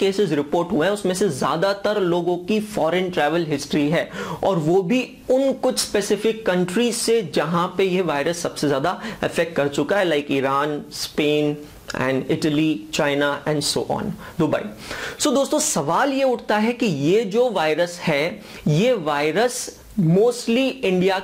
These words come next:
के बाहर से इंडिया में आ रहा है। तो हमारे यहाँ पे ये हो रहा है कि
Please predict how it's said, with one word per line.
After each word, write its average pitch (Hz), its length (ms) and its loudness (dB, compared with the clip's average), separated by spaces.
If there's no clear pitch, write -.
के 220 100 4
बाहर 160 500 0
से 185 160 -2
इंडिया 143 400 2
में 175 340 0
आ 139 140 0
रहा 123 180 0
है। 110 200 -8
तो 262 80 6
हमारे 208 360 2
यहाँ 247 200 0
पे 254 60 0
ये 247 60 2
हो 233 140 6
रहा 214 120 0
है 254 60 0
कि 247 80 2